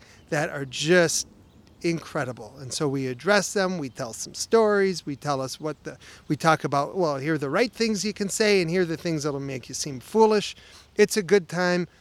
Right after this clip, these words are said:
I usually have a drink. Most of the people in the audience do. We learn, we laugh, we share, we take some questions, and then we go home at seven P M,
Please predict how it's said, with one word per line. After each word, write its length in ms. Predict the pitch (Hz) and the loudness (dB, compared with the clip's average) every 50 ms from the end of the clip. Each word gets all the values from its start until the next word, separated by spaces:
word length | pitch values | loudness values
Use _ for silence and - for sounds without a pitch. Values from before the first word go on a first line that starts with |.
| _ _ _ - | _ _ _ -6
I 40 | |
usually 360 | 160 156 156 147 156 147 143 139 | -4 -4 -4 -4 -4 -4 -4 -4
have 180 | 135 139 127 | -4 -6 -8
a 60 | 135 | -8
drink. 460 | 131 131 160 185 185 180 175 - - - - _ _ _ | -8 -2 0 2 2 2 0 -4 -10 -18 -20 _ _ _
Most 260 | - 151 151 143 - - | -4 -4 -2 -2 -2 -4
of 80 | 147 | -4
the 40 | - | -2
people 280 | 156 156 139 151 143 135 | -4 -4 -2 -2 -2 -2
in 80 | 131 | -2
the 120 | 139 135 143 | 0 2 4
audience 440 | 160 170 170 165 160 165 143 - | 6 6 6 4 2 0 -4 -4
do. 280 | - - 165 165 156 143 - - - - _ _ _ | 0 2 2 2 2 0 -4 -12 -20 -20 _ _ _
We 140 | 147 143 143 | -2 0 4
learn, 420 | 139 151 160 160 160 160 160 156 - _ _ _ _ | 6 8 8 8 6 4 2 -2 -6 _ _ _ _
we 140 | - 143 135 | -10 -8 -6
laugh, 480 | 135 143 151 151 151 151 147 147 - _ _ _ _ _ | -2 0 2 2 2 2 0 -2 -6 _ _ _ _ _
we 100 | 151 143 | -10 -8
share, 520 | - - - 160 143 139 139 135 135 127 - _ _ - | -8 -6 -6 -4 -4 -4 -4 -6 -6 -8 -10 _ _ -14
we 80 | 147 | -10
take 220 | - - 147 135 - | -6 -4 -4 -4 -4
some 140 | - 147 | -6 -6
questions, 580 | 127 - - 165 147 127 - - 165 147 139 135 | -6 0 0 2 2 0 -2 -4 -6 -6 -6 -6
and 80 | 139 135 | -6 -4
then 100 | 151 175 | -4 -2
we 80 | 190 | -2
go 200 | 170 147 147 160 | 0 0 0 0
home 280 | 151 175 226 254 214 151 | 0 2 0 0 0 -2
at 100 | 127 - | -4 -6
seven 360 | - - 151 143 139 156 147 | -6 -4 -4 -4 -2 -4 -6
P 240 | - - 175 156 151 | -6 -4 0 4 4
M, 240 | 160 165 160 151 | 6 4 4 2